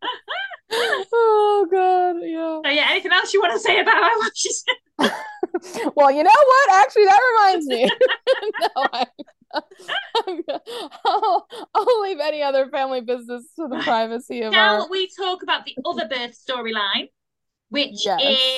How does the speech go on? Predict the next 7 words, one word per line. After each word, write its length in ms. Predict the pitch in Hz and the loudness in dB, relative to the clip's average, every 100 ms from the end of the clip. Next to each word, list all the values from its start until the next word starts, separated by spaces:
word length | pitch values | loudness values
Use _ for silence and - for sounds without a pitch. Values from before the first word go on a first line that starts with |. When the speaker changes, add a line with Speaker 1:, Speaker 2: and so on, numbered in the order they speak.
| 254 | -6
Speaker 2:
is, 140 | 254 - | -10 -6
uh, 240 | 254 247 220 | -2 -2 -4
Kathleen 480 | 330 311 339 320 311 | -10 -10 -8 -8 -8
and 120 | 320 | -12
Stanley 320 | - 320 320 | -6 -6 -4
Baker? 500 | 311 311 311 285 285 - _ _ _ _ _ _ | -4 -2 -4 -6 -6 -8 _ _ _ _ _ _
Speaker 1:
Yes. 1300 | 240 269 302 294 277 269 269 254 254 254 339 359 | -6 0 4 6 8 8 6 4 2 2 0 -6